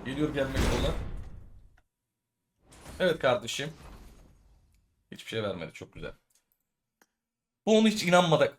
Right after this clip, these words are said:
Açtım yani arkadaşlar. İnanmıyorum. Bir şey çıkmayacak. Gerçekten yirmi otuz bin U C harcayıp çıkartamayanlar varmış ama bilmiyorum. Bana da çıkmadı zaten. Tamam, sıkıntı yok. Sıkıntı yok. Sizinle hiç uğraşamayacağım. Bu arada yani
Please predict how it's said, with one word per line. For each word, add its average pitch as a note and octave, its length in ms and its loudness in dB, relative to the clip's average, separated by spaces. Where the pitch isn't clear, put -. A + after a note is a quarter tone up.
Açtım B2 420 -2
yani G#2+ 140 -2
arkadaşlar. A#2+ 320 -6
İnanmıyorum. A#2+ 460 0
Bir - 40 -6
şey A2 140 -6
çıkmayacak. F2+ 400 -8
Gerçekten C#3+ 400 2
yirmi C3 260 2
otuz D3 260 -2
bin C#3+ 100 0
U C3+ 120 -2
C C#3+ 100 4
harcayıp C#3 360 2
çıkartamayanlar C3 640 -2
varmış G2+ 320 -2
ama D3 220 -6
bilmiyorum. A2 360 -6
Bana A#2+ 200 0
da C3 80 -6
çıkmadı G2 360 -8
zaten. F#2 300 -6
Tamam, F3+ 200 -6
sıkıntı D#3 380 -6
yok. F2 80 -8
Sıkıntı F3 300 -4
yok. A#3 100 -2
Sizinle D#3+ 340 -2
hiç D#3 80 -6
uğraşamayacağım. G#2 600 -6
Bu G#3+ 120 6
arada A#2+ 320 0
yani G3+ 380 -4